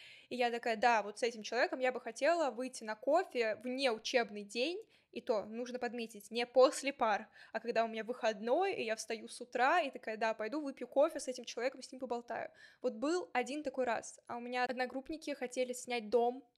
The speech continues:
на несколько дней, потусоваться в этом доме. И нет, я понимаю, что это кому-, кому-то может нравиться, и я вижу, что им правда нравится тусоваться до утра,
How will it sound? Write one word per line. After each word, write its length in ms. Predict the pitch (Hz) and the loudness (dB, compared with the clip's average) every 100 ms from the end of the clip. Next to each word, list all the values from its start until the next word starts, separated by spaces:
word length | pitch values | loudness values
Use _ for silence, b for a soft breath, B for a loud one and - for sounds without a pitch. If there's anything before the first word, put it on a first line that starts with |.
| _ _ - | _ _ -12
на 60 | |
несколько 480 | 226 226 - 233 - | -10 -10 -12 -14 -14
дней, 460 | 214 214 220 240 - b b b b b | -12 -10 -8 -10 -18 b b b b b
потусоваться 540 | 254 247 - 247 247 240 | -12 -10 -2 0 0 -2
в 20 | |
этом 220 | 247 233 214 | -4 -4 -2
доме. 580 | 226 220 240 254 277 - | -2 0 -2 -2 -4 -12
И 240 | 233 220 233 | -12 -10 -6
нет, 180 | 247 | -4
я 80 | 240 | -4
понимаю, 280 | 240 254 339 | -6 -4 -4
что 120 | - | -4
это 80 | 262 | -6
кому-, 320 | 262 277 247 - - | -6 -8 -10 -16 -10
кому-то 280 | 262 285 | -8 -4
может 220 | 247 233 226 | -4 -4 0
нравиться, 540 | 226 226 - 262 285 - | 2 2 -4 -10 -10 -6
и 60 | |
я 80 | 233 | -6
вижу, 220 | 226 240 | -6 -10
что 340 | 233 - 226 - 233 | -10 -8 -8 -10 -10
им 100 | 214 | 4
правда 280 | 254 277 | 4 4
нравится 420 | 262 262 254 247 - | 4 6 6 0 -14
тусоваться 500 | - 240 240 247 - | -8 -2 0 -2 -8
до 80 | 254 | -12
утра, 380 | - 240 240 | -2 -2 -2